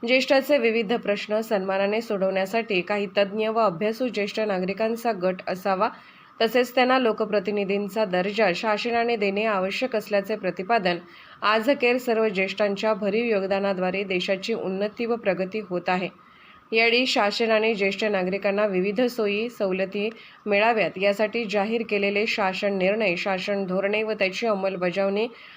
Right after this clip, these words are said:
आदीबाबतची इत्थंभूत माहिती दिली. याबरोबरच ज्येष्ठांकडून समाजाची अपेक्षा, त्यामध्ये वैयक्तिक, कौटुंबिक व सामाजिक स्तरावरील ज्येष्ठांची भूमिका आदीबाबत अभ्यासपूर्ण माहिती दिली.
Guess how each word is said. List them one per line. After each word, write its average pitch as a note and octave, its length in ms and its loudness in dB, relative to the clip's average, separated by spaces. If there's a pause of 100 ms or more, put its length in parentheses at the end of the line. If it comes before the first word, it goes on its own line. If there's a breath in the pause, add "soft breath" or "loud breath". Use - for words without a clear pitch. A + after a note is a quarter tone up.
(120)
आदीबाबतची A3 800 2
इत्थंभूत G3+ 540 -2
माहिती F#3 420 -4
दिली. F3+ 280 0 (640 loud breath)
याबरोबरच A3+ 720 2
ज्येष्ठांकडून G#3 720 0
समाजाची G3 580 -2
अपेक्षा, G3+ 520 -2
त्यामध्ये G3 440 -2
वैयक्तिक, G3 600 -2
कौटुंबिक G3+ 640 -2
व G#3 80 -2
सामाजिक G3+ 560 -2
स्तरावरील G3 680 0
ज्येष्ठांची G#3 600 -2
भूमिका G3 540 -2 (460 loud breath)
आदीबाबत A#3+ 600 2
अभ्यासपूर्ण G#3+ 580 -2
माहिती F#3 480 -2
दिली. F3+ 260 -2